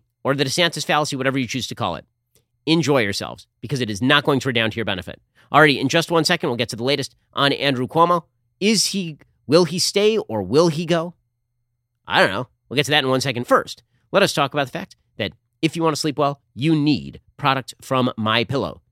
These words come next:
You guys hear me talk every week about how much I love the MyPillow products.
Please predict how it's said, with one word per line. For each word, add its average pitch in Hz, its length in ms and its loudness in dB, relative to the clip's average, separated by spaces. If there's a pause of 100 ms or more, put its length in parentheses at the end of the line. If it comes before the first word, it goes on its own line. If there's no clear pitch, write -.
You 131 80 -10
guys 175 120 4
hear 190 100 4
me 190 80 4
talk 180 200 0
every 240 220 0
week 247 180 -2
about 107 160 -2
how 139 80 -2
much 143 160 -2
I 127 80 0
love 110 400 4 (180)
the 139 100 0
MyPillow 147 480 2
products. - 460 -4